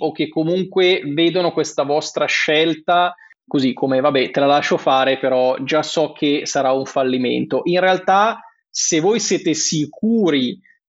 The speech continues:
del vostro percorso, quindi di volerci provare, provateci, soprattutto se siete giovani, perché io adesso ho, ehm, ho una figlia, Margherita, di cinque anni e ho un'altra, un altro bimbo in arrivo, quindi ho una situazione per cui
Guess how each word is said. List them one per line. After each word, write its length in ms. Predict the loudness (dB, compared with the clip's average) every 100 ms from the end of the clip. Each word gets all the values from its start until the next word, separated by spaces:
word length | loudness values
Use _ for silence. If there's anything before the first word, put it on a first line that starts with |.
| -10
del 320 | -2 0 2
vostro 400 | 0 0 -2 -2
percorso, 520 | -2 -2 0 0 0
quindi 180 | -4 0
di 80 | 0
volerci 400 | 2 0 0 0
provare, 560 | 2 2 2 0 -6 _
provateci, 920 | -4 0 2 2 0 -2 -2 0 -2 -2 -16
soprattutto 500 | -6 -2 0 0 0
se 140 | -2 0
siete 260 | 0 0
giovani, 500 | 2 2 0 0 -2 -8 _ _ -4
perché 720 | -4 0 2 4 2 -2 _ _
io 180 | -2 2
adesso 320 | 2 0 0
ho, 600 | 2 2 2 2 2 0 -2
ehm, 1120 | 0 2 2 2 0 0 -2 -2 -2 -2 -2
ho 120 | -2
una 140 | -2 -2
figlia, 380 | -2 0 0 0
Margherita, 500 | 0 0 0 0 -2
di 80 |
cinque 380 | -4 -4 -2 0
anni 400 | 0 2 0 0
e 160 | 0 0
ho 240 | 2 2
un'altra, 680 | 2 0 0 2 4 4 2
un 100 | 0
altro 220 | -2 0
bimbo 420 | 0 0 2 0 0
in 140 | -2
arrivo, 400 | 0 0 0 -2
quindi 260 | -2 0 2
ho 160 | 2
una 140 | 0 -2
situazione 440 | -2 -2 0 0
per 160 | -2 -2
cui 400 | -2 0 0